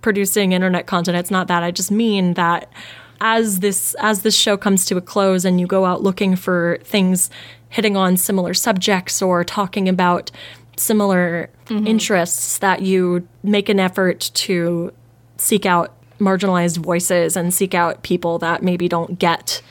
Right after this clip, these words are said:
Speaker 1: the platform that they deserve
Speaker 2: For sure.
Speaker 1: to speak on those things.
Speaker 2: Yeah, that, that really is the, the size of it. I am, again, really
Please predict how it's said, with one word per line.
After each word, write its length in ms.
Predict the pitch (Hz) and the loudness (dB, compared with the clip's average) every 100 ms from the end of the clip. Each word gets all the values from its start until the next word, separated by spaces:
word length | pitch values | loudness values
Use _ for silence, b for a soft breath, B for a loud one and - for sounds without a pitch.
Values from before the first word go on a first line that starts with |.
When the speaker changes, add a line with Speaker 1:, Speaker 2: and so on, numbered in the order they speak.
| - | -4
Speaker 1:
the 80 | |
platform 720 | 180 196 170 - 190 165 165 | -2 2 0 2 0 0 -2
that 200 | 165 143 | -2 0
they 140 | - 156 | 0 0
deserve 540 | 170 170 160 147 160 - - | 0 0 0 -2 -4 -10 -10
Speaker 2:
For 100 | 220 | -8
sure. 380 | - 185 180 190 - | -4 -6 -6 -10 -4
Speaker 1:
to 120 | 208 | 0
speak 300 | - 170 170 | 2 2 0
on 120 | 165 | -2
those 200 | 156 - | -2 -4
things. 420 | - - 196 - - - | -6 -8 -8 -10 -12 -4
Speaker 2:
Yeah, 300 | 226 294 220 - | -2 -2 -6 -10
that, 340 | - 185 - - | -4 -4 -4 -4
that 140 | 185 | -4
really 240 | 175 185 185 | -2 -4 -4
is 180 | 180 180 | -6 -4
the, 260 | 185 180 175 | -2 0 0
the 60 | 175 | -2
size 260 | 170 190 | -2 -2
of 80 | 170 | -4
it. 180 | 160 - B B B B - | -8 -8 B B B B -2
I 80 | |
am, 420 | 214 214 226 240 226 - - | 0 2 2 0 -2 -10 -10
again, 500 | 208 196 180 202 220 - - - | -4 0 0 -2 -8 -10 -20 -20
really 720 | 190 208 196 196 202 196 196 | -10 -4 -2 0 -2 -2 -4